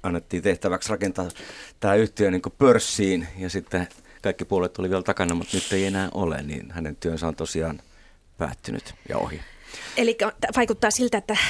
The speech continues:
Speaker 2: jour-, odo-, journalismia odotettavissa.
Speaker 1: Tässä olisi vähän tutkittavaa. Anu, mikäs meidän seuraava teema on?
Speaker 2: No siis päivän jännittävä kysymyshän on se, että vahvistetaanko saameleis-, saamelaiskäräjien, käräjävaalien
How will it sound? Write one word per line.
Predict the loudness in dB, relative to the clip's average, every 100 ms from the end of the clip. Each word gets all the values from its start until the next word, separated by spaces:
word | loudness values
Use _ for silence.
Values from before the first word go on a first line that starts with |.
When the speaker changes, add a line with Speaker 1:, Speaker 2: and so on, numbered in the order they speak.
| -2 -6 4
Speaker 2:
jour-, | 4 6
odo-, | 2 2 0 0
journalismia | 2 4 2 2 0 0 0
odotettavissa. | -2 -2 -6 0 2 2 -2 2
Speaker 1:
Tässä | 2 4 2
olisi | 2
vähän | 0
tutkittavaa. | 0 -6 -8 -8 -8 -8 -10 -16 -14 -12 -14 -16 -18 -20 -20 2
Anu, | 6 6 4
mikäs | 2 4
meidän | 4 4
seuraava | 6 6 4
teema | 0 -4 -4
on? | -8 -10 -18 -20 -20 -4
Speaker 2:
No | 0
siis | 2 2 0 -4 -18 0
päivän | 2 4 2 0 2
jännittävä | 2 4 2 0 0 0
kysymyshän | 0 0 0 2 2 2 -2
on | 2
se, | 4 4 2 0
että | -4 0 2
vahvistetaanko | 2 2 0 0 -2 0 0 0 0 -2 2 2
saameleis-, | 2 2 0 0 0 -2 0
saamelaiskäräjien, | 0 2 0 0 0 0 -2 -2 -2 -2 -2 -4 -8 -16 -20 -20 -20 -20 -20 -20 -2
käräjävaalien | 2 2 2 2 2 2 2 0